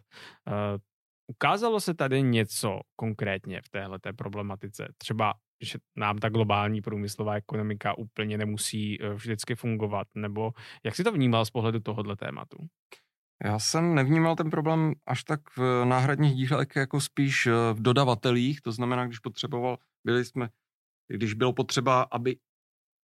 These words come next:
Speaker 2: konkrétní dodavatelé ze zahraničí provedli tady nějaké práce, tak to bylo samozřejmě omezené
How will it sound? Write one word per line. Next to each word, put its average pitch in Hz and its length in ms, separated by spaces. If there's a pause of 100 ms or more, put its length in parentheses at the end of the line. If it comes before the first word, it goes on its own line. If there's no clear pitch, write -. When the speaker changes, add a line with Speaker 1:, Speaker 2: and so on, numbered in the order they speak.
(460)
Speaker 2:
konkrétní 147 560
dodavatelé 131 580
ze 120 100
zahraničí 123 580
provedli 123 400
tady 120 180
nějaké 120 300
práce, 110 340
tak - 140
to 113 100
bylo 113 140
samozřejmě 110 340
omezené 110 500